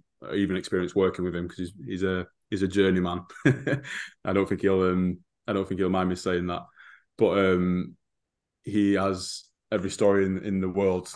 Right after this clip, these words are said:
for you. But, um, yeah, he, because of that, though, is so much insight and experience that he's had. It allows you to think about things, not just black, uh, black and white, but also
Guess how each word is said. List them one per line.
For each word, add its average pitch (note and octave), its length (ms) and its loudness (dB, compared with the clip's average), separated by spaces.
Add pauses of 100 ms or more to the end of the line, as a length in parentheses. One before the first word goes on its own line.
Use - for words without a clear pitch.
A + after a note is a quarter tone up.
(140)
for F#2+ 160 2
you. F#2 100 2
But, G2+ 320 2
um, F#2 300 -2 (140)
yeah, G2 200 2
he, G#2+ 220 -4
because G#2+ 360 -2
of G#2 120 4
that, F#2 180 0
though, F2+ 200 -2
is F2 240 -6
so G#2 180 0
much - 540 -4
insight F#2 540 -2
and F2+ 140 -6
experience F#2 540 -2
that E2 160 -2
he's F2 160 -4
had. F2+ 320 -4 (720)
It F#2 120 -4
allows G2 440 2
you G2 100 -2
to G2+ 140 -12
think F#2+ 280 -8
about F2+ 460 -2
things, F2+ 340 -6
not G2 220 -8
just - 300 -10
black, G2 220 -4 (260)
uh, F#2+ 180 -2 (1080)
black G#2 300 0
and F2+ 160 -6
white, E2+ 340 0
but E2+ 60 -2
also F2 560 -4